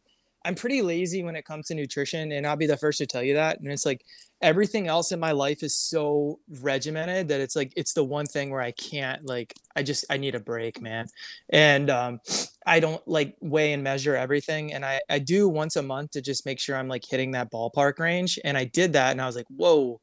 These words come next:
you're, like, twenty-five hundred calories for the day. Like, this is not good. You do full competition programming and then Murph on top of it. Like, you <laughs> need to eat more."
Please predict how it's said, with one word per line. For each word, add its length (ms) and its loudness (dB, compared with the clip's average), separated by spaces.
you're, 160 4
like, 200 2
twenty-five 640 -2
hundred 320 -6
calories 500 -4
for 80 -8
the 100 -8
day. 380 -2
Like, 240 -4
this 400 4
is 240 0
not 260 -4
good. 240 -2
You 140 -2
do 260 2
full 280 6
competition 580 0
programming 680 0
and 200 -2
then 220 2
Murph 260 -2
on 160 -6
top 240 -2
of 100 0
it. 180 8
Like, 200 -2
you 220 -8
<laughs> 80 -2
need 160 0
to 80 -4
eat 260 -4
more." 320 -8